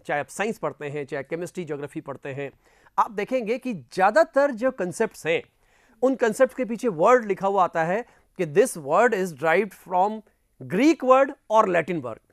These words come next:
ग्रीक और लैटिन शब्दों से सबकी उत्पत्ति उन्होंने बताई है, क्योंकि लिखने वाला कौन था? वो लोग थे, यूरोप वाले लिखने वाले लोग थे। क्या अरब की सभ्यता में, क्या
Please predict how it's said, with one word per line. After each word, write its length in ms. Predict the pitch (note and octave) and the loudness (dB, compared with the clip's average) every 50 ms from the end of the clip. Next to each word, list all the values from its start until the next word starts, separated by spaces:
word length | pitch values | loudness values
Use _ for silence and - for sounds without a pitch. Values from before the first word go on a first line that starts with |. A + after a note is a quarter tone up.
| _ _ _ _ _ _ _ _ _ _ _ _ _ _ _ _ _ _ _ _ D#3+ | _ _ _ _ _ _ _ _ _ _ _ _ _ _ _ _ _ _ _ _ -4
ग्रीक 280 | D3+ G#3 C#4+ F4 D#4 | 0 0 0 2 2
और 60 | D#4+ C#4 | 2 2
लैटिन 300 | B3 A3+ A3 A3+ C4 A#3+ | 2 2 0 0 -2 -2
शब्दों 280 | - A#3+ G3+ F#3 A3 | -4 -4 -2 0 0
से 140 | G#3 - A#3+ | 0 0 -4
सबकी 260 | - - F3+ - - | -6 -6 -8 -4 -4
उत्पत्ति 360 | G3 E3 - - E3+ - - | -4 -2 -2 -4 -6 -4 -4
उन्होंने 240 | D#3+ D3+ C#3+ C#3 C#3 | -4 -4 -4 -6 -6
बताई 300 | C3 B2+ - C3 A2+ A2+ | -8 -10 -12 -12 -14 -14
है, 140 | G2 G#2 - _ _ _ _ _ _ | -16 -18 -20 _ _ _ _ _ _
क्योंकि 180 | - B3 B3 C4+ | -2 0 0 0
लिखने 260 | A#3 A3+ - A3 E4+ | -2 -2 -2 0 4
वाला 180 | F#4 F4 E4+ E4+ | 6 6 6 6
कौन 220 | D#4+ D4 D4 C#4+ | 4 2 0 0
था? 260 | - A3 B2+ G#2+ _ _ _ _ _ _ _ _ _ _ _ _ _ _ _ _ _ _ _ _ _ _ _ - | -2 -4 -6 -6 _ _ _ _ _ _ _ _ _ _ _ _ _ _ _ _ _ _ _ _ _ _ _ 6
वो 100 | B3+ C#4 | 6 6
लोग 300 | A3+ F3 C#3 - _ - | 6 4 -2 -6 _ -20
थे, 100 | - - _ _ _ _ _ _ _ _ F#3+ | -20 -20 _ _ _ _ _ _ _ _ 6
यूरोप 220 | B3+ E4 E4 C#4 | 6 6 6 2
वाले 160 | D4 C4+ C#4 | 0 0 0
लिखने 220 | B3 G3+ - F3+ F3 | -2 -2 -2 -2 -4
वाले 180 | D#3 C#3+ C#3+ | -4 -4 -4
लोग 260 | C3+ B2+ A#2 - _ | -6 -10 -12 -14 _
थे। 80 | A2+ G#2 _ _ _ _ _ _ _ _ _ _ | -20 -20 _ _ _ _ _ _ _ _ _ _
क्या 520 | - F#3+ F#3 G#3+ B3 C#4+ D#4+ E4 E4 - _ _ _ _ _ _ _ _ _ _ _ - | 4 6 8 8 8 8 6 4 0 -4 _ _ _ _ _ _ _ _ _ _ _ 4
अरब 300 | F3 F3+ B3 D#4 D#4+ B3 | 6 8 8 6 6 4
की 140 | C#4 C#4 | 0 0
सभ्यता 420 | - - E3+ D3 D3+ C#3+ - C3+ B2+ | 0 -2 -2 -4 -4 -4 -4 -6 -6
में, 400 | A#2+ B2+ B2+ C#3 E3+ G3+ A3+ B3 - _ _ _ _ _ _ _ _ | -4 -4 -4 -2 0 -2 -2 -2 -6 _ _ _ _ _ _ _ _
क्या 400 | _ F3+ E3 F3 G3 G#3+ A3+ - | _ 2 4 4 4 4 2 0